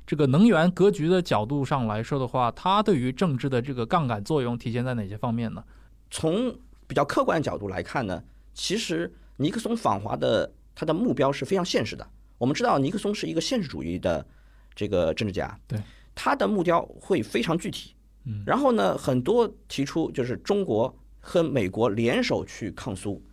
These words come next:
Speaker 2: 但确实当时我们作为这个无产阶级导师的毛主席有过这样的提法，他的具体提法是叫做“反苏一条线一大片”，这是一个非常非常大的地缘政治的构想。
Speaker 1: 嗯。
Speaker 2: 但是越是庞大的地缘政治构想呢，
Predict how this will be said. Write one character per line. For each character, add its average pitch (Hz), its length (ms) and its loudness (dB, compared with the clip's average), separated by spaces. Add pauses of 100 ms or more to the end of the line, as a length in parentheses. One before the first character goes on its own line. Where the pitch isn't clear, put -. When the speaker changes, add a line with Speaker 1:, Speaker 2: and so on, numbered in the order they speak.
(220)
Speaker 2:
但 214 200 2
确 262 320 -2
实 110 200 -4
当 131 260 0
时 110 180 -4
我 107 140 0
们 90 160 -4
作 113 140 0
为 98 180 0
这 98 160 -6
个 87 140 -4
无 87 80 -6
产 117 160 -6
阶 117 80 -6
级 117 60 -4
导 87 140 -6
师 90 140 -12
的 101 140 -4
毛 110 160 0
主 90 100 -6
席 - 180 -10 (200)
有 104 160 2
过 233 120 4
这 214 60 0
样 120 80 0
的 95 60 -4
提 - 160 -8
法， - 200 -6 (220)
他 - 100 -6
的 196 140 0 (140)
具 233 160 -4
体 147 80 -4
提 113 120 -2
法 101 140 0
是 110 100 -8
叫 107 120 -2
做 101 100 0
“反 95 240 -4
苏 - 160 -4
一 180 100 -6
条 - 220 -4
线 117 180 -4
一 107 60 -6
大 175 160 -2
片”， - 180 -12 (400)
这 - 80 -2
是 110 120 2
一 - 20 0
个 202 80 4
非 - 240 6
常 117 260 6
非 139 160 0
常 123 300 -2
大 190 180 4
的 98 140 0
地 127 120 -4
缘 104 120 2
政 101 140 -2
治 98 40 -4
的 98 80 -4
构 101 140 -4
想。 - 160 -8
Speaker 1:
嗯。 - 80 -12 (460)
Speaker 2:
但 285 80 2
是 254 140 0
越 277 220 2
是 202 100 0
庞 - 220 -4
大 156 120 4
的 139 60 4
地 147 80 -2
缘 139 100 2
政 147 120 -2
治 143 60 -2
构 156 140 0
想 - 200 -4
呢， 80 120 -8